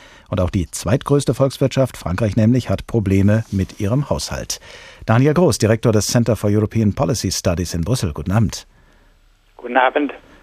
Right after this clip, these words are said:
Speaker 1: Schauen wir aus aktuellem Anlass zuerst auf Italien. Was bedeuten solche Machtspiele, wie wir sie zuletzt dort erlebt haben, für die Finanz- und Wirtschaftskrise, in der sich das Land befindet? Und was bedeuten sie damit für Europa?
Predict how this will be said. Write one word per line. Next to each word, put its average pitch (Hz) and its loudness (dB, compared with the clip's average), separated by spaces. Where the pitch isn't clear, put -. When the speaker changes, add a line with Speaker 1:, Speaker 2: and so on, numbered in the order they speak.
Speaker 1:
Schauen 131 2
wir 143 2
aus 117 0
aktuellem 113 0
Anlass 131 2
zuerst 135 -2
auf 123 0
Italien. 120 0
Was 131 0
bedeuten 151 0
solche 131 0
Machtspiele, 165 0
wie 147 2
wir 139 4
sie 123 2
zuletzt - -2
dort 123 2
erlebt 117 -2
haben, 147 0
für 135 0
die 123 0
Finanz- 120 0
und 110 0
Wirtschaftskrise, 113 0
in 98 2
der 95 2
sich 98 -2
das 95 -4
Land 98 0
befindet? 117 0
Und 117 0
was 113 0
bedeuten 107 2
sie 98 0
damit 104 2
für - 0
Europa? 90 -2